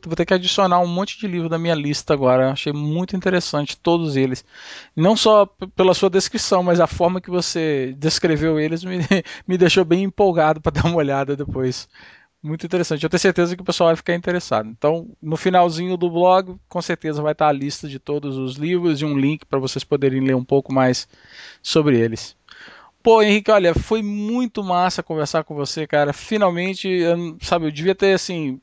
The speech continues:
colocado você no comecinho da minha lista, porque eu gostei muito, curti muito conversar com você. Foi uma pena que demorou tanto tempo pra gente finalmente conversar. Então, foi um prazer enorme e eu a-, achei muito legal os seus projetos,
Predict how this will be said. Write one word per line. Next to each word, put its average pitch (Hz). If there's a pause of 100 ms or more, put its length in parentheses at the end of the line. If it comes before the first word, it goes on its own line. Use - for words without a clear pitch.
(580)
colocado 175
você 185
no 170
comecinho 185
da 190
minha 180
lista, 165
porque 156
eu 147
gostei 151
muito, 151
curti 151
muito 151
conversar 139
com 147
você. 151 (380)
Foi -
uma 147
pena 170
que -
demorou 175 (140)
tanto 208
tempo 190
pra 180
gente 170
finalmente 180
conversar. 170 (540)
Então, 160 (160)
foi 180
um 185
prazer 170
enorme 165 (300)
e 147
eu 160
a-, 151
achei 147
muito 190
legal 147
os 151
seus -
projetos, 143